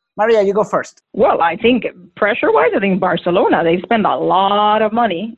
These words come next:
Speaker 2: and they
Speaker 1: <laughs>
Speaker 2: haven't, uh, won it in a long time. How much money have they invested over the past three years,
Speaker 1: Yeah,
Speaker 2: right?
Speaker 1: but if you wanna talk about money, let's talk about Man City.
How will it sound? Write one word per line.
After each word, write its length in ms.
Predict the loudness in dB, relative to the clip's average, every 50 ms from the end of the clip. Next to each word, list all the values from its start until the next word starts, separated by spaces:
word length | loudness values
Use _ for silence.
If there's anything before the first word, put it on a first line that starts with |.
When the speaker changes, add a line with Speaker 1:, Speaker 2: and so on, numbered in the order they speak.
| _
Speaker 2:
and 220 | -6 -4 -4 -2 0
they 140 | 0 0
Speaker 1:
<laughs> 100 | 2 0
Speaker 2:
haven't, 320 | 0 2 0 0 0 -2 -4 0
uh, 540 | 0 0 2 2 0 0 0 -2 -2 -2 -2 -2
won 220 | 0 0 0 2 2
it 120 | 2 0
in 100 | 0 0
a 100 | 0 -2
long 320 | 0 2 2 2 2 0 -2
time. 400 | -2 0 0 0 0 -2 -4 -6 -8
How 140 | -4 -2 0
much 220 | 2 2 0 0 -4 -12 -10 -4
money 300 | -2 0 0 2 2 2
have 160 | 0 2 0
they 140 | 0 0 0
invested 480 | -2 0 0 -2 -2 -2 -2 -2 -4 -2
over 120 | -2 -2
the 80 | -2 -2 -2
past 220 | -2 -4 -4 -6 -10 _
three 100 | -10 -4
years, 340 | 0 0 2 2 2 0 -4 -10 -4
Speaker 1:
Yeah, 140 | -2 0 0
Speaker 2:
right? 40 | 2 0
Speaker 1:
but 60 | -2
if 80 | -2 -4
you 80 | 0
wanna 200 | 0 0 0 2
talk 160 | 0 0 -2
about 180 | 0 0 2 2
money, 180 | 2 0 0 0
let's 140 | -2 -2
talk 140 | -2 -2 -2
about 180 | 0 0 0 2
Man 220 | 2 0 -2 -2
City. 480 | -2 0 0 2 2 0 0 -2 -6